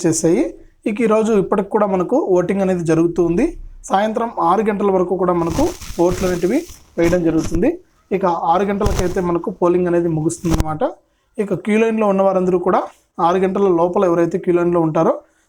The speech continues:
వారందరికీ కూడా ఓటు హక్కు వినియోగించుకునే అవకాశాన్ని అయితే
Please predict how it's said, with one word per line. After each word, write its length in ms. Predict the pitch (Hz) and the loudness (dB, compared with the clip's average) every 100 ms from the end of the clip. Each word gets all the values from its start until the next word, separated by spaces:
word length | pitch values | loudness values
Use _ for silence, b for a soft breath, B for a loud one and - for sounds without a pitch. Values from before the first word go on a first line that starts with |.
| - | -2
వారందరికీ 420 | 165 165 202 202 202 | 0 2 0 -2 -2
కూడా 120 | 208 202 | 0 2
ఓటు 160 | 165 175 185 | 2 2 0
హక్కు 160 | 180 165 | 2 2
వినియోగించుకునే 540 | 170 170 170 - 175 160 | 2 2 0 -2 0 0
అవకాశాన్ని 400 | 160 165 175 165 | 2 0 0 0
అయితే 120 | 165 | -2